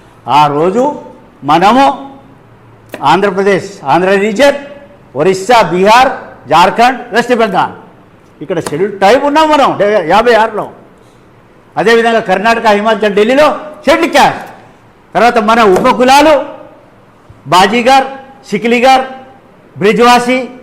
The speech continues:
వీళ్ళేమో షెడ్యూల్ క్యాస్ట్లో యూపీ,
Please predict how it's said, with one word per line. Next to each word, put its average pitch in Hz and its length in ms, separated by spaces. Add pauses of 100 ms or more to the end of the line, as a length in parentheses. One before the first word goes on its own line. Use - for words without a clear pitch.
(680)
వీళ్ళేమో 220 580
షెడ్యూల్ 208 300
క్యాస్ట్లో 220 600
యూపీ, 196 460